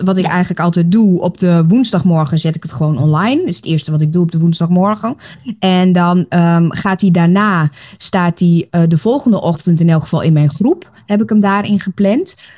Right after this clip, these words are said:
Speaker 1: Ehm, en dan gaat hij ook via mijn informatiebrief. Staat er ook van, "Goh, er is een nieuwe aflevering. Ehm, dit is wat erin zit." En ik heb dus ook een YouTube-kanaal. En op mijn YouTube-kanaal post ik op de vrijdag, eh,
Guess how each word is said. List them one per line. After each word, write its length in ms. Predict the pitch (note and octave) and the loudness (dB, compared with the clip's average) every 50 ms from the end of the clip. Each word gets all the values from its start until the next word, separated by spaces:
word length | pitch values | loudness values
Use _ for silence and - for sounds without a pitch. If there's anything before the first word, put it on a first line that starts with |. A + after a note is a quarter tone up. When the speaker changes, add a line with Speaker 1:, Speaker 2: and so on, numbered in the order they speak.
| A3+ - _ | -20 -8 _
Speaker 1:
Ehm, 400 | - F#3+ F#3 F#3 F3+ F3+ F3+ F3+ | 0 2 2 2 2 2 2 0
en 260 | - - F#3 F#3+ F#3 | -2 -2 -2 0 2
dan 200 | F3+ F3+ F3 F3 | 2 2 2 0
gaat 280 | - - F#3 F3 E3+ - | 0 0 -2 -2 -2 -2
hij 120 | F#3+ - | -2 -2
ook 180 | - A3 G#3+ - | -2 -2 -4 -2
via 240 | - G#3 F#3+ E3+ E3 | -2 0 2 2 2
mijn 140 | D#3+ D#3 C3+ | 2 2 2
informatiebrief. 800 | F#3 E3+ - E3+ E3 E3+ G3+ G#3 - B3 G#3 G#3 A3 A#3+ A#3 - - | 0 0 2 2 0 0 0 -2 -2 0 0 2 2 2 0 -2 -6
Staat 360 | - - F#3+ F3 E3+ E3+ - | -8 -4 -2 -2 -2 -2 -2
er 60 | - | -4
ook 120 | G3 G#3 | -4 -4
van, 120 | - G#3 G#3 | -4 -6 -6
"Goh, 140 | - B3 G#3+ | -4 -2 -2
er 100 | E3+ E3 | 0 0
is 160 | E3 D#3+ - | -2 0 0
een 80 | F3 | 2
nieuwe 160 | E3+ E3 E3 - | 2 2 2 0
aflevering. 640 | A#3+ A#3+ - A#3+ A#3 A#3+ A3+ - A3+ A3 A3 G#3+ - | -2 -2 0 0 0 0 0 0 0 0 0 0 -2
Ehm, 260 | - E3+ F3 E3+ E3 E3 - _ _ _ _ _ _ | -2 0 0 2 0 -2 -4 _ _ _ _ _ _
dit 300 | - E3+ G3 G3 G3 - | -6 -4 -2 -2 -2 -2
is 200 | - E3+ E3 E3 | -2 -2 0 0
wat 200 | E3 D3+ - - | 0 -2 -2 -4
erin 240 | A#2+ - A3+ B3 | -4 0 0 2
zit." 420 | A3+ A3 A#3 B3 D4+ - - - _ _ _ - A3+ - _ | 2 2 0 -2 -2 -4 -10 -20 _ _ _ -16 -16 -10 _
En 260 | F#3+ G3+ G3+ G3 G3+ | -2 0 0 0 0
ik 140 | - G3 G3+ | -2 -2 -2
heb 160 | G3+ F#3 F3 | -2 -2 -2
dus 140 | F#3 F3+ - | -2 -2 -2
ook 160 | - E3+ - | -2 -2 0
een 80 | F3+ E3+ | 2 2
YouTube-kanaal. 800 | F#3+ A#3 A3+ - B3+ G#3+ - - A3+ A3 G#3+ G#3 G#3 G#3+ - | 2 2 0 0 -4 -4 -2 0 0 2 2 2 0 -2 -2
En 120 | G3+ G3 - | -2 -2 0
op 60 | E3+ | 2
mijn 160 | E3+ E3 E3+ | 2 2 4
YouTube-kanaal 760 | F3+ G3+ G#3+ G#3 B3 A#3+ G#3+ - A3+ A3 G#3+ G3+ G3 G3+ G3 | 2 2 2 0 0 -2 -2 0 0 2 2 2 2 0 -2
post 380 | G3+ - G#3+ G3+ G#3 G#3 - | -2 0 0 0 0 0 -2
ik 140 | G3+ F#3+ - | -4 -4 -2
op 140 | - F3 - | -4 -4 0
de 100 | - E3+ | 0 0
vrijdag, 760 | D#3+ D#3 E3 E3+ F3+ G3 G#3+ G#3 A3 G#3+ A#3 D#4+ - - - - - - - - - _ | 0 2 0 0 2 2 2 2 2 2 0 -2 -4 -8 -16 -18 -20 -20 -20 -20 -10 _
eh, 140 | - F#3+ | -2 -2